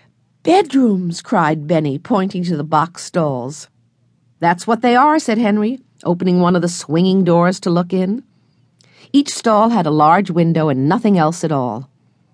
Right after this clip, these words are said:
"Let's bring down some straw for beds," said Henry, looking up the stairs.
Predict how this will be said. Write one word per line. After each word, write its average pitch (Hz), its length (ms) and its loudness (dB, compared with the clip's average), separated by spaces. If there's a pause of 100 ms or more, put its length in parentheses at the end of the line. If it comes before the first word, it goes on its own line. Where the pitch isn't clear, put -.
(500)
"Let's 339 260 0
bring 240 300 0
down 190 240 2
some 170 160 -4
straw 160 400 0
for 139 180 -6
beds," 135 460 -2
said 143 180 -6
Henry, 135 460 -6 (100)
looking 147 300 -4
up - 140 -8
the - 180 -12
stairs. 131 420 -8